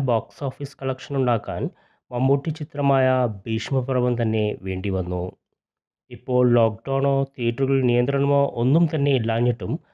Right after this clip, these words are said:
ആദ്യമായി ഒരു മമ്മൂട്ടി ചിത്രം ഒ ടി ടി വഴി റിലീസിന് തയ്യാറാവുകയാണ്. ഇതിനു മുമ്പ് ദുൽഖർ സൽമാൻ്റെ സല്യൂട്ട് എന്ന ചിത്രം റിലീസ് ചെയ്ത Sony Live എന്ന ഒ ടി ടി പ്ലാറ്റ്ഫോം വഴിയാണ് പുഴുവും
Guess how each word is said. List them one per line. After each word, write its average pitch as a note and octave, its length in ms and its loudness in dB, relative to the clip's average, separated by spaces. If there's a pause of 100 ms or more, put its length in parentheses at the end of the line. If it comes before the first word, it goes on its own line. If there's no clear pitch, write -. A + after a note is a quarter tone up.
(280)
ആദ്യമായി D3 840 0 (260)
ഒരു A#2+ 220 2
മമ്മൂട്ടി A#2 480 0
ചിത്രം A#2+ 400 -6 (220)
ഒ G#2 140 -2
ടി A#2+ 240 -4
ടി B2+ 180 -4
വഴി A2+ 300 4 (120)
റിലീസിന് G#2 720 0
തയ്യാറാവുകയാണ്. F2+ 920 -2 (920)
ഇതിനു B2+ 320 2
മുമ്പ് C3+ 280 4 (540)
ദുൽഖർ D3+ 460 2
സൽമാൻ്റെ E3+ 640 4 (160)
സല്യൂട്ട് C3 540 2
എന്ന C#3 240 2
ചിത്രം C3 420 -4 (160)
റിലീസ് G#2+ 460 0
ചെയ്ത A2+ 240 -2 (260)
Sony A2+ 540 -2
Live C#3 260 2 (100)
എന്ന A#2 180 0 (240)
ഒ G2+ 140 -2
ടി G2+ 160 -8
ടി A2+ 160 -4
പ്ലാറ്റ്ഫോം G#2+ 500 -4
വഴിയാണ് G#2 460 0 (680)
പുഴുവും D3 420 4